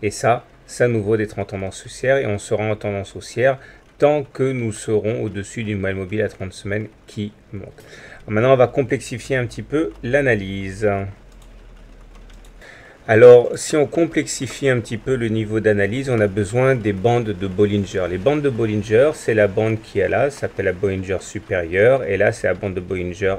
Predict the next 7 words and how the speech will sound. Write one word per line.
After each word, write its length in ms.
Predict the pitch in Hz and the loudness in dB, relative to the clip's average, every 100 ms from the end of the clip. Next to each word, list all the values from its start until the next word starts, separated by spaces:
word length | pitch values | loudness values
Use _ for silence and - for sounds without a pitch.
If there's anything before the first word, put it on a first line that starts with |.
| - 101 | -6 -6
inférieure, 640 | 95 - 90 87 92 113 | -6 -4 -4 -2 -2 -4
toujours 420 | - 107 107 104 | -6 -8 -2 -2
en 60 | 92 | -2
unité 380 | 92 92 - 95 | -4 -6 -6 -6
de 100 | 90 | -6
temps 180 | 110 | -4
hebdomadaire. 540 | 107 92 90 87 90 | -4 -4 -4 -4 -4